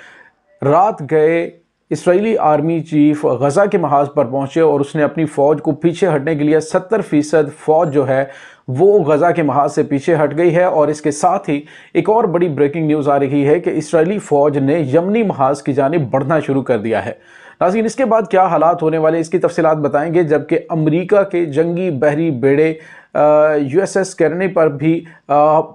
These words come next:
हमास की जानिब से हमला कर दिया है। इसराइल का एक जंगी बहरी बेड़ा समुंदर बुर्द हो गया है। नाज़रीन, समुंदर में हमले के बाद टूट कर डूब गया है,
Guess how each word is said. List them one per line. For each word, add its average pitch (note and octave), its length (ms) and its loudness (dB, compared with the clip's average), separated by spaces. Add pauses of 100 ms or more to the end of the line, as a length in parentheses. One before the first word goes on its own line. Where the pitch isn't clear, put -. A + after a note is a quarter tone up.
(160)
हमास E3+ 320 0
की F3+ 100 0
जानिब D#3+ 240 0
से D#3+ 120 -2
हमला C#3+ 300 0
कर E3 160 0
दिया D3 240 0
है। D#3+ 240 0
इसराइल E3 580 0
का D#3+ 240 2
एक D3+ 240 -6
जंगी F#3+ 400 -2
बहरी D3+ 420 0
बेड़ा C#3+ 380 2
समुंदर D#3+ 640 0
बुर्द D3 400 -2
हो D3+ 180 2
गया D3 140 2
है। D3 60 2
नाज़रीन, D3 360 -2 (320)
समुंदर D#3 400 0
में D3+ 200 0
हमले D3 320 0
के C#3+ 120 -2
बाद C#3 480 0 (240)
टूट D#3+ 500 0
कर D#3 160 2
डूब C#3+ 380 0
गया D3+ 180 4
है, C3+ 240 0